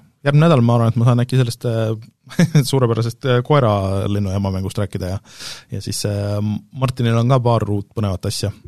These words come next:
Ma ei tea, kas tal veel Ratchet ja Clank juba on järgmiseks nädalaks, aga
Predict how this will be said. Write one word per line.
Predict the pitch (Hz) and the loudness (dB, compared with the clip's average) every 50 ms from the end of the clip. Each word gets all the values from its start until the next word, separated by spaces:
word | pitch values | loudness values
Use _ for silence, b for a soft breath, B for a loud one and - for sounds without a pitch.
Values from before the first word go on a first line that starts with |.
| - - | -20 -18
Ma | - 107 107 | -10 -8 -4
ei | 110 | -2
tea, | 123 110 | -2 -4
kas | 107 - - | -4 -2 -2
tal | 113 110 110 113 110 - _ _ _ _ _ _ | -2 0 0 -2 -4 -6 _ _ _ _ _ _
veel | - 113 110 110 110 | -10 -8 -6 -4 -2
Ratchet | 117 123 127 - - - | -2 -2 -2 -2 -4 -6
ja | 110 | -4
Clank | 104 107 110 - - | -2 -2 -4 -4 -4
juba | 123 113 117 117 123 120 | -4 -2 0 2 2 2
on | 120 135 147 131 101 | 2 2 2 2 0
järgmiseks | 104 107 92 90 - - - | 0 -2 -2 -4 -8 -8 -8
nädalaks, | - 101 101 95 85 - - | -6 -6 -6 -6 -6 -6 -8
aga | 110 107 107 | -8 -10 -10